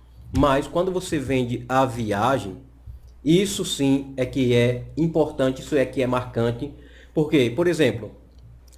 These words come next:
imagine essa, esse, esse cenário.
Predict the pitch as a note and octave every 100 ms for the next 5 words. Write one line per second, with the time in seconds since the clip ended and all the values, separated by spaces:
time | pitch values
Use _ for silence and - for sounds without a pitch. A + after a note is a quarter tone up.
0 | - - - - - - - - F3+ F3
1 | D3+ E3 E3+ F3 E3+ F3 - C#3 C3+ -
2 | D3 C#3+ C3+ - C3 - D#3 E3 C#3 G2
3 | G2+